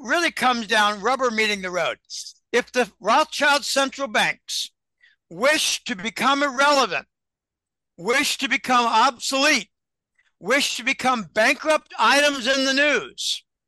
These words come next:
they will do nothing. If they wish to hang around and share power and remain as players,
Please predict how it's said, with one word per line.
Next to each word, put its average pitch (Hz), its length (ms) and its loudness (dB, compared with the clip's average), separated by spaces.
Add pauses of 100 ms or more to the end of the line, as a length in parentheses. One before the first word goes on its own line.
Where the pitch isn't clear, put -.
(180)
they 208 140 0
will 240 160 0
do 277 200 0
nothing. 277 500 0 (1000)
If 220 240 -4
they 262 180 2
wish 277 480 -2
to 269 120 0
hang 277 360 2
around 294 600 0 (420)
and 226 180 -2
share 285 340 2
power 285 600 2 (340)
and 233 140 0
remain 247 400 2
as 294 200 2
players, 262 800 0